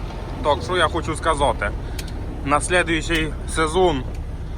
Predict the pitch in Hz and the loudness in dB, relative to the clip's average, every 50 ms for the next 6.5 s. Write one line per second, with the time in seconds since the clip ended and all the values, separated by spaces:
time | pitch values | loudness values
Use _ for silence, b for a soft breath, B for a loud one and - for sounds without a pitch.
0 | - - - - - - - - - 135 135 139 143 135 139 139 139 147 143 151 | -8 -8 -8 -8 -8 -8 -8 -4 0 4 6 6 4 4 2 -2 -2 -2 0 0
1 | 151 151 143 139 143 143 135 139 139 117 - 143 135 - 147 139 147 139 139 127 | -2 -2 0 0 0 0 0 -2 -2 -2 -2 -2 -2 -2 -2 -2 -4 -4 -4 -2
2 | - 135 131 127 - 135 151 160 - - 135 127 120 120 - - - - - - | 0 0 0 2 0 -2 -4 -4 -6 -6 -6 -6 -6 -6 -8 -8 -8 -8 -8 -8
3 | - - - - - - - - - - - - - - - - - - - - | -8 -8 -8 -8 -8 -8 -8 -8 -8 -8 -8 -8 -8 -8 -8 -6 -6 -6 -6 -6
4 | - - - - - - - 139 147 147 151 147 165 160 151 - - 151 143 139 | -6 -6 -6 -6 -6 -4 -2 -2 -2 0 0 0 -2 -2 -2 0 2 2 2 2
5 | 135 - - - - - - - - - - - - - - - - - - - | 0 -2 -6 -6 -6 -6 -6 -6 -6 -6 -6 -6 -6 -6 -6 -6 -6 -4 -2 0
6 | 160 160 175 190 180 160 139 127 120 117 | 0 2 4 4 2 2 2 0 0 0